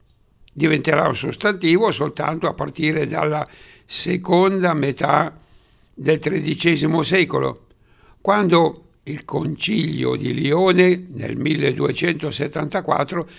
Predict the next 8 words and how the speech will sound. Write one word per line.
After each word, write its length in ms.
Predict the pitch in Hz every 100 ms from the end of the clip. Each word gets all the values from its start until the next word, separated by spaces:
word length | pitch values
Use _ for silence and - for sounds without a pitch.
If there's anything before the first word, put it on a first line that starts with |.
| - _
ne 260 | - 170 196
sancirà 680 | 185 196 208 - 170 - 139
ufficialmente 920 | 139 - 190 220 165 165 185 208 170
il 320 | 156 156 156
riconoscimento. 1120 | 131 190 - 147 135 117 - 104 120 131 - - _ _ _ _ _ _ _ _ _ _ _ _ _ -
La 160 | 185
dottrina 580 | 180 196 180 233 220 160
della 560 | 147 156 151 - -